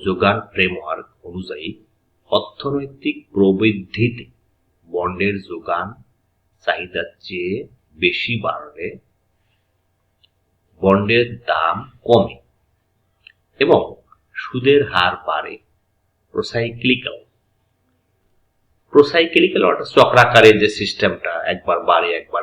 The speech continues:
কমে, এই, এই যে জিনিসগুলোকে, এইটাকেই বোঝায়, যা মন্দায় উল্টো হয়। অর্থাৎ চাহিদা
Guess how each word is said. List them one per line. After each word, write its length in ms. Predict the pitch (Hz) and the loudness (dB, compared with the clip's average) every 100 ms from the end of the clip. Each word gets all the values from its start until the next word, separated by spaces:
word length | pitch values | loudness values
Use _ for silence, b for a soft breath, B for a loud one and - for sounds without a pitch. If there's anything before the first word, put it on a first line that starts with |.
| - | -8
কমে, 240 | 87 85 85 | -16 -16 -18
এই, 480 | - 98 110 117 113 | -8 0 0 0 -2
এই 200 | 101 98 | -2 -2
যে 100 | 95 | -6
জিনিসগুলোকে, 580 | 98 92 90 87 - 147 | -6 -10 -10 -12 2 2
এইটাকেই 440 | - 87 87 78 | 2 -2 -8 -16
বোঝায়, 240 | _ - 92 _ _ _ _ _ _ _ _ _ _ _ | _ -20 -20 _ _ _ _ _ _ _ _ _ _ _
যা 280 | 104 110 131 | 2 4 6
মন্দায় 480 | 95 104 110 117 156 - _ _ _ | 4 4 4 4 2 -2 _ _ _
উল্টো 340 | - 147 - 113 | 4 4 4 0
হয়। 280 | - - - _ _ _ _ _ _ 67 65 69 67 67 - - - _ _ - - | 0 -16 -20 _ _ _ _ _ _ -16 -14 -14 -16 -16 -20 -20 -20 _ _ -20 -16
অর্থাৎ 300 | - - - | -8 -6 -4
চাহিদা 600 | - 117 131 139 147 - | 0 2 2 2 2 0